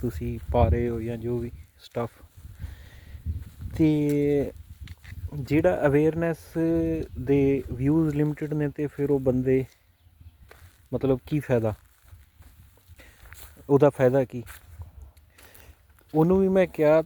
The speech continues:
ਤੇ ਜਵਾਬ ਜਿਹਦੇ ਜਿਹਦੇ ਦਿਲ 'ਚ ਸਵਾਲ ਉੱਠੇ। ਫਾਇਦਾ ਇਹ ਆ, ਦੇਖੋ, ਸਾਰਿਆਂ ਨੂੰ ਹੀ ਅਵੇਅਰਨੈਸ ਦਾ ਮੈਸੇਜ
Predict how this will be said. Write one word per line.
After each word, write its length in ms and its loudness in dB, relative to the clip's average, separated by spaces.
ਤੇ 320 0
ਜਵਾਬ 500 4
ਜਿਹਦੇ 240 0
ਜਿਹਦੇ 260 4
ਦਿਲ 180 0
'ਚ 100 -12
ਸਵਾਲ 320 0
ਉੱਠੇ। 380 -6
ਫਾਇਦਾ 260 6
ਇਹ 180 6
ਆ, 40 4
ਦੇਖੋ, 440 -4
ਸਾਰਿਆਂ 480 2
ਨੂੰ 160 -2
ਹੀ 260 -4
ਅਵੇਅਰਨੈਸ 600 2
ਦਾ 420 0
ਮੈਸੇਜ 800 -2